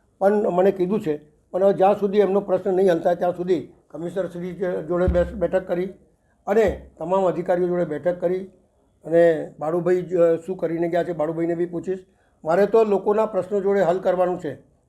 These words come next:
મારે એ નથી કે પેલો પાર્ટીનો ને પેલો પાર્ટીનો છે. અહીંયા લોકોની વેદના છે,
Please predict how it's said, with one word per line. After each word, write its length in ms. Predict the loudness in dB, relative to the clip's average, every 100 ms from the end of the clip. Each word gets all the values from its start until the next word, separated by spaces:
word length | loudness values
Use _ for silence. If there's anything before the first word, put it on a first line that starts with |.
| -8
મારે 280 | -2 2 2
એ 40 |
નથી 240 | 2 0 -2
કે 100 | -2
પેલો 260 | 0 -2
પાર્ટીનો 420 | 0 0 0 -2
ને 120 | -2 -4
પેલો 260 | -4 -4
પાર્ટીનો 380 | -2 -6 -6 -12
છે. 120 | -12 -20 _ _ _ -8
અહીંયા 220 | 2 2
લોકોની 380 | 2 0 0 0
વેદના 400 | 0 -2 2 2
છે, 280 | 2 -2